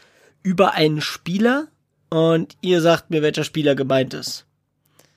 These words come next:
So, die erste Aussage ist von Stefan Effenberg. Ähm, "Wenn der nicht spielt, dann spiele ich auch nicht."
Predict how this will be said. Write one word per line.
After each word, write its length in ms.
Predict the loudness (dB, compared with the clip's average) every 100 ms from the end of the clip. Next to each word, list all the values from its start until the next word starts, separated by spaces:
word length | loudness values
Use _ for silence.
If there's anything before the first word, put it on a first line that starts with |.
| _ _ _ _ _ _ _
So, 600 | -16 -6 0 4 4 4
die 160 | 0 0
erste 360 | 2 2 0 -2
Aussage 480 | -2 0 2 2
ist 200 | -2 -6
von 420 | -6 -4 -4 -6 -12 _
Stefan 500 | -8 -2 0 2 2
Effenberg. 720 | 0 0 -2 -2 -4 -8 -20 _ _ _ 0
Ähm, 680 | 2 4 2 0 -4 -6 -12
"Wenn 260 | -2 -2 2
der 220 | 4 4
nicht 240 | 2 -2
spielt, 560 | -8 -2 0 0 -4 -14 _
dann 200 | -2 -2
spiele 340 | -2 -4 0 2
ich 200 | 2 2
auch 220 | 2 2
nicht." 360 | -6 -8 -16